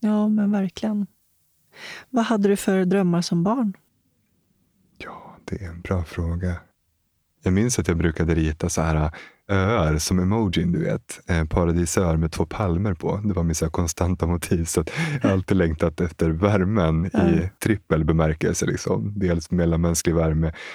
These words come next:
Speaker 2: men jag trivs också mycket bättre i ett varmt klimat. Alltså, det här är mitt sämsta, när det är både fuktigt och kallt. Men så är det att bo i Sverige och jag har mitt liv här. Men jag graviterar alltid där, och jag har ofta bott i länder som är väldigt varma.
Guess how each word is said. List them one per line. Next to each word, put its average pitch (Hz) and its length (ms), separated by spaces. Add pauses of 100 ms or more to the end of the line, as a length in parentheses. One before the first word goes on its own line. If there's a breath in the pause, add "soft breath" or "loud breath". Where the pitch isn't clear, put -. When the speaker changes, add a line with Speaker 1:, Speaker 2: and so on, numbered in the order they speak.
(160 loud breath)
Speaker 2:
men 92 80
jag 80 80
trivs 85 360
också 80 220
mycket 80 320
bättre 82 220
i - 20
ett - 120
varmt 80 220
klimat. 85 680
Alltså, 85 260
det 85 120
här 85 160
är 80 40
mitt 80 180
sämsta, 85 520
när 87 120
det 90 60
är 85 40
både 85 260
fuktigt - 480
och - 200
kallt. - 480 (640 loud breath)
Men 127 280
så 135 220
är 131 60
det 135 60
att 127 60
bo 127 120
i 127 40
Sverige 104 440 (180)
och 104 220
jag 101 60
har 101 100
mitt 98 220
liv 92 220
här. 87 300 (220)
Men 95 100
jag 87 100
graviterar 87 760
alltid 78 240
där, 73 220
och 78 140
jag 85 80
har 82 40
ofta 85 200
bott 87 320
i 85 40
länder 78 300
som - 160
är 82 40
väldigt 85 260
varma. 85 480